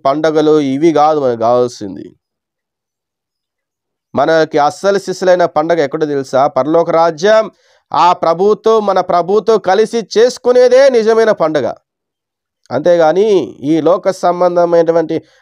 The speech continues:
ఆచార వ్యవహారాలు, కట్టుబాట్లు ఇవి కాదు మనకు కావాల్సింది. కాబట్టి విశ్వాసం ఉంచాలి,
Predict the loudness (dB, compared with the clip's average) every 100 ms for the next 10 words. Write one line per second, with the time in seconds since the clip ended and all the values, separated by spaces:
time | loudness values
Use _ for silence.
0 | -4 0 0 0 2 2 2 0 2 0
1 | 0 0 0 -2 -4 -4 -2 -2 -2 -6
2 | -8 -4 -2 -2 -6 -6 -4 -4 -6 -10
3 | -20 -20 -20 _ _ _ _ _ _ _
4 | _ _ _ _ _ _ _ _ _ _
5 | 0 4 4 2 -2 -2 0 2 2 0
6 | -2 -2 0 2 2 0 -2